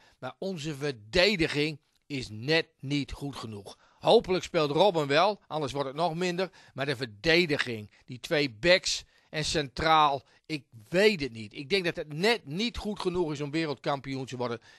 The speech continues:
Met vier toppers achterin was het gelukt. Nu wordt het Brazilië. Oh, deze is ook mooi. De straatpolitiek. Ja, ik luister er altijd naar.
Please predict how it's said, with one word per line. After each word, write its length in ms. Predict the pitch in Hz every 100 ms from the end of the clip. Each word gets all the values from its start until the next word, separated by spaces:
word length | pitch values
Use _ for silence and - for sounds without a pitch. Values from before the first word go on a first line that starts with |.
| _ -
Met 280 | 127 - -
vier 460 | _ - 208 254 254
toppers 460 | - 226 185 160 -
achterin 560 | 180 - 151 156 156 _ -
was 200 | 135 135
het 100 | -
gelukt. 500 | 135 120 120 - - _ _
Nu 380 | 117 127 127 -
wordt 300 | 110 127 131
het 180 | 139 - _
Brazilië. 840 | - 156 175 214 220 214 127 95 85 _ _ _ _ - _ _ _ _
Oh, 340 | - 120 120 117
deze 220 | 117 117
is 80 | 113
ook 160 | 123
mooi. 360 | 113 110 98 90 _ _ _ _ _
De 100 | -
straatpolitiek. 1200 | - 139 127 123 - 123 113 110 - 127 117 - -
Ja, 340 | - - 123 127
ik 100 | 110
luister 400 | 127 127 135 123
er 80 | 127
altijd 500 | 127 - 139 147 127
naar. 320 | 117 104